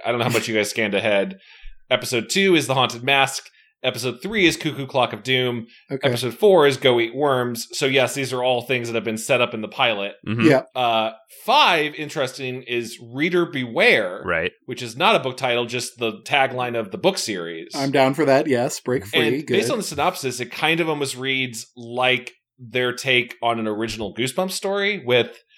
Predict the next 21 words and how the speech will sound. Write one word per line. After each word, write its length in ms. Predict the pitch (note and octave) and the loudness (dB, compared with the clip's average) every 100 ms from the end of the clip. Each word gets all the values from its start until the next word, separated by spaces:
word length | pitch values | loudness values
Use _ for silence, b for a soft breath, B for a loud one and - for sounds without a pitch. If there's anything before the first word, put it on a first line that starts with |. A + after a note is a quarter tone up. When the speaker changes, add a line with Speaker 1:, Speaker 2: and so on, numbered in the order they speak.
| b b b - | b b b 2
Speaker 1:
uh, 560 | A2+ G#2+ G2+ G2+ G2+ G2 - | 4 6 4 2 0 -4 -10
Margot, 840 | A#2+ C3 C#3 D3 C#3 C3+ C3+ C#3 - | 2 4 6 6 6 8 6 2 -2
uh, 360 | A2+ A2 G#2+ G#2 | 0 2 2 0
getting, 320 | G2+ A#2 G#2+ | 0 -2 0
like, 240 | G2+ F#2+ - _ | -2 -4 -12 _
trapped, 480 | - C#3+ C#3 C#3 C3+ | -4 2 2 2 -2
going, 220 | C3+ D#3+ | -4 -4
reading 260 | B2 C3 C3 | -6 -4 -4
a 40 | |
scrapbook 440 | A2+ - C3+ D3 C3+ | -4 2 2 2 -2
and 100 | A#2 | -2
being, 140 | A#2+ | -2
like, 220 | G#2+ - - | -2 -6 -12
trapped 440 | - B2 A#2+ B2 C3 | -10 0 2 2 -4
in 120 | A#2+ | -6
the 100 | G#2 | -4
nineties 520 | G2+ A#2 B2+ C#3 C3+ | -2 -2 -2 -4 -4
of 80 | G#2 | -2
her 80 | G2+ | 0
mother's 360 | G#2 A2 G#2 | 0 2 -2
life. 460 | G2 G#2 F#3 - | 0 0 0 -4